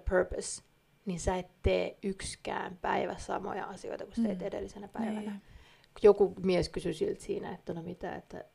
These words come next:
Speaker 1: että mitä, tai rutiineista jotain."
Speaker 2: Mm.
Speaker 1: Niin tavallaan, että e-, e-, enemmän ehkä hiljentyy sen äärelle, että mitä mä tänään tarvitsen, mitä mä just tässä hetkestä, onko se meditointi, onko se kävely, onko se, että mä kirjoitan päiväkirjaa,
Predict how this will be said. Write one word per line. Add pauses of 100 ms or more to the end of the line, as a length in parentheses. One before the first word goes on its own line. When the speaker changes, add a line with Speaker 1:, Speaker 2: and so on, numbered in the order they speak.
(380)
Speaker 1:
että
mitä, (440)
tai
rutiineista
jotain."
Speaker 2:
Mm. (680)
Speaker 1:
Niin
tavallaan,
että
e-,
e-, (1800)
enemmän
ehkä
hiljentyy
sen
äärelle,
että
mitä
mä
tänään
tarvitsen, (120)
mitä
mä
just
tässä
hetkestä,
onko
se
meditointi, (260)
onko
se
kävely,
onko
se,
että
mä
kirjoitan
päiväkirjaa,